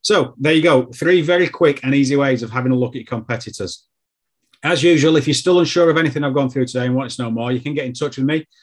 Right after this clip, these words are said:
Uh, you can book in for a one-to-one mas-, with myself. That link is on my website at w w w dot follow my media dot co dot u k.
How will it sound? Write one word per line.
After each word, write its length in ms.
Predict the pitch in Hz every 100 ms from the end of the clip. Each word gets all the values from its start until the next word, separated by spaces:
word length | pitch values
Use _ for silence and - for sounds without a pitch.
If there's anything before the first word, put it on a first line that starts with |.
| _ _ -
Uh, 440 | 120 120 120 117 - -
you 220 | 120 127
can 120 | 120
book 160 | 127 131
in 80 |
for 160 | 123 120
a 100 | 123
one-to-one 380 | 165 156 139 120
mas-, 240 | 113 -
with 200 | 123 117
myself. 440 | 113 113 135 127 -
That 220 | 127 120 - - _ 135
link 300 | 123 127 -
is 140 | 135
on 80 | 131
my 100 | 123
website 360 | 123 120 147 123
at 140 | 117
w 300 | 123 120 117
w 280 | 117 113 110
w 320 | 117 113 117
dot 160 | 110 -
follow 300 | - 135 123
my 180 | 123 117
media 460 | 117 117 123 123 -
dot 180 | 110 -
co 200 | 120 110
dot 140 | 104
u 120 | 110
k. 340 | 104 139 143